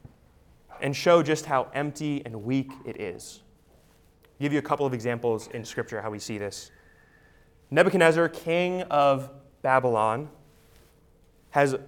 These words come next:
much of the world that is known under his dominion and under his rule. He sets up an image so that the people can bow down and worship the image and thus pay homage to the king. And he's bothered by the fact that three eunuchs from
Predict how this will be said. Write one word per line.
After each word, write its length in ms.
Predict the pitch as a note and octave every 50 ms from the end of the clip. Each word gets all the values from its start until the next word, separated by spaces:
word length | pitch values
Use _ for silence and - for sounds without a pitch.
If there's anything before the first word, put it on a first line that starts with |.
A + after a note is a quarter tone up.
| - -
much 420 | C#3+ C#3 C#3 D#3 G3 G#3+ G#3+ - -
of 140 | D#3+ D3
the 80 | C#3+ D3+
world 480 | C3+ B2+ C3+ D#3 D#3+ D3+ D3 D3+ D3 C#3
that 120 | C#3 C3+
is 140 | C3 A#2+ B2
known 380 | C3+ C3 B2 A#2 A2+ A2+ A2+ -
under 240 | - C#3+ D3+ D#3 D3
his 180 | C#3+ D3 C#3 C3
dominion 480 | C#3+ C3+ C3 C3+ B2+ C3+ C3+ C3 B2
and 120 | A#2 A2 -
under 260 | - C#3 C#3 C#3+ C#3
his 380 | C3 C#3 C3 C3 B2 A#2 - - - - - - _ -
rule. 540 | A#2+ A#2+ B2 B2 A#2+ A2+ A2 A2 A#2 A#2+ - - - - _ _ _ _ _ _ _ _ _ - - - - - - - _ _ - -
He 60 | C#3+
sets 240 | C3+ - D3+ C#3+ E3
up 240 | C#3+ B2 D3 - -
an 100 | A#2 -
image 580 | - E3+ F#3 F#3 F3 E3+ D#3+ - - - - -
so 180 | - - C#3+ B2+
that 120 | B2+ A#2+
the 60 | C3
people 240 | - D#3 D3+ C3+ C3+
can 200 | - - B2 A2+
bow 240 | A2 B2 C3+ C#3+ C#3+
down 320 | C#3 C3+ C3 C3+ C3+ C3
and 120 | A2 G#2+ A2
worship 300 | B2+ C#3+ D#3 D#3+ D#3+ -
the 120 | C#3 B2+
image 280 | B2 B2+ C3+ B2+ A#2+ A#2+
and 160 | A2+ A#2 A#2
thus 220 | C3 C#3 C3+ C3+
pay 180 | - - A#2+ A2
homage 380 | A2+ B2 B2 A#2+ A#2 - -
to 360 | - - B2 A#2+ A#2+ A2+ A#2 A#2+ - - - - - _ - -
the 60 | -
king. 520 | - - - C#3 A#2+ G#2+ G2 G2 A#2 C#3 C3+ - - - - _ _ _ _ _ - _ _ - - - - - _ _ _ _ _ - -
And 120 | - C3
he's 220 | C3 D3+ G#3+ A#3 E3
bothered 380 | C3+ C#3+ C#3 D3 D3 D3 C#3
by 120 | C3 C3+ C3
the 60 | C3
fact 300 | B2+ - B2+ B2 B2+ -
that 100 | B2 A2
three 640 | - - - C3 C3+ D3 D#3+ E3+ F3 F#3 F3 E3+ F3 -
eunuchs 560 | B2+ B2 C#3+ D3 C3 A#2+ C3 C#3 - - -
from 420 | - - - C3 B2+ B2 B2+ B2+